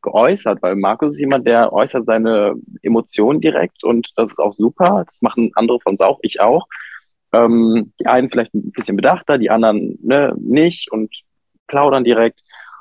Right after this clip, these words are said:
Und, ähm, ja, Markus war halt ein bisschen mit seinen Emotionen da drin überfordert und ja, dann gab's mal diese Momente, "Okay,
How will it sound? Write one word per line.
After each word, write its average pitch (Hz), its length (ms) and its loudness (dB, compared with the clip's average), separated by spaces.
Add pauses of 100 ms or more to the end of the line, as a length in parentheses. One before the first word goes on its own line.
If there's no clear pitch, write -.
(140)
Und, 113 440 0
ähm, 104 520 0 (120)
ja, 98 260 0
Markus 107 440 0
war 123 80 0
halt 127 180 0
ein 120 100 0
bisschen 135 260 -2
mit 123 120 -2
seinen 120 380 0
Emotionen 123 480 -2
da 123 60 2
drin 113 200 -2
überfordert 110 760 -4
und 113 420 -2 (1400)
ja, 139 220 2
dann 113 180 2
gab's 113 320 0
mal 120 260 2
diese 110 320 -4
Momente, 107 440 0
"Okay, 120 440 2